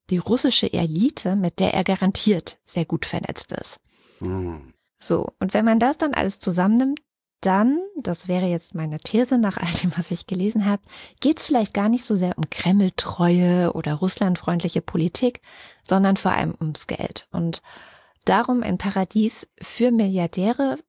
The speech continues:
Speaker 1: vielleicht auch gerade aus Russland zu schaffen, die ja auch in der E U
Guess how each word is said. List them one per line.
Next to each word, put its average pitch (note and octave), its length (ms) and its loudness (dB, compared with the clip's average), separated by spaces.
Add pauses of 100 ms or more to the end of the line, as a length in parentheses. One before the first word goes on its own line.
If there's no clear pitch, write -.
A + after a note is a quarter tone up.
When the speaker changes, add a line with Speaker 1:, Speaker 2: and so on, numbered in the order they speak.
(160)
Speaker 1:
vielleicht D4+ 460 2
auch - 120 2
gerade A#3 460 0
aus - 240 -2
Russland F3+ 480 -2
zu - 80 -2
schaffen, G3 640 0 (400)
die B3 440 4 (280)
ja G3 300 2
auch - 300 -2 (100)
in F#3+ 180 2
der F#3+ 200 2
E F#3+ 100 2
U G#3+ 380 0